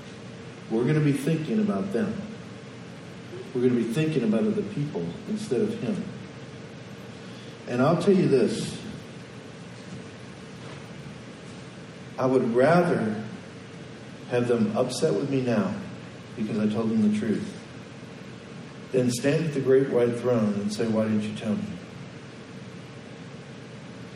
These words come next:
Why didn't you tell me? Why don't you tell people?"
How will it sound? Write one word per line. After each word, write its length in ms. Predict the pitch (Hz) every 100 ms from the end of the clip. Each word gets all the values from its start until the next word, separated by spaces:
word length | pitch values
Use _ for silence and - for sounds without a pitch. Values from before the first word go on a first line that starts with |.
| - - - - - - - - - - - - - -
Why 100 | 127
didn't 180 | 131
you 80 | 131
tell 200 | 107 127
me? 160 | 123 95 - - - - - -
Why 100 | 175
don't 180 | 185 -
you 80 | 180
tell 180 | 170 101
people?" 400 | - 104 95